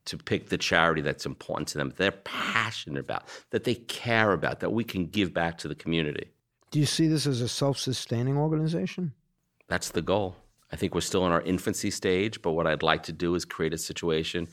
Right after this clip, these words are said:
Speaker 1: where philanthropy becomes the culture, that it becomes a fifth pillar to our thing, which is giving back and creating a world where, when we say our world worth more, it should be not just the world that's the Prager Metis client, not just the Prager Metis team,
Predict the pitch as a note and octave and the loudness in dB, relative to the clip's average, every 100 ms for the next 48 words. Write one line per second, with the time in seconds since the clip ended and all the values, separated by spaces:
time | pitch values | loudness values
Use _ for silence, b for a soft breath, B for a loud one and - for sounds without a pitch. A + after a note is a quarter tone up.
0 | B B B - F#2+ - A#2+ G2+ G#2 A2 | B B B 0 0 2 0 4 4 2
1 | F2+ F2 D#2+ - F2 D#2+ D2 - F#2 - | 0 -2 -2 -4 -2 -2 -4 -2 -2 0
2 | C2 - _ _ b b b - E2+ F2 | -4 -4 _ _ b b b -4 -2 -2
3 | G#2+ G2 E2 - - C3 - E2+ C2+ B1 | 0 0 0 -2 -4 -4 -4 -4 -4 -6
4 | - D2+ C#2 - C2+ A#1 - _ b b | -4 -2 -2 -2 -8 -10 -14 _ b b
5 | b - F2 - E2 - F#2+ F#2+ F2+ F2 | b -6 -4 -4 -6 -2 0 0 0 2
6 | E2+ D#2+ - C2+ - F2+ F2 E2+ E2+ D#2 | 4 4 0 -10 -6 0 2 2 0 0
7 | D2+ D#2+ E2 E2 D#2+ D#2 - b b b | -2 0 2 4 2 0 -8 b b b
8 | b - G#2 F#2+ G#2 G#2 B2 G2+ F2 G2 | b 0 2 4 2 2 2 4 4 4
9 | F#2 F#2 D#2+ F2 E2+ E2+ F2 F2+ F#2 D#2 | 4 2 2 2 2 0 -2 2 4 4
10 | - b b b _ - F#2+ - F#2+ F#2+ | 0 b b b _ -4 -2 0 2 2
11 | F#2 - F#2+ G2+ - G#2 - D#2+ E2+ E2 | 0 0 2 2 0 -2 -2 2 2 2
12 | D#2 - E2+ - E2+ D#2+ D#2 D2+ - - | 0 -4 -4 0 0 2 -2 -2 -6 -6
13 | - F2 F2 C#2+ - E2+ G2+ F2+ - - | 0 2 2 0 -2 -2 -2 -6 -8 -2
14 | D#2+ D#2 D#2 D2 - - E2+ | 0 0 0 -2 -4 -8 -8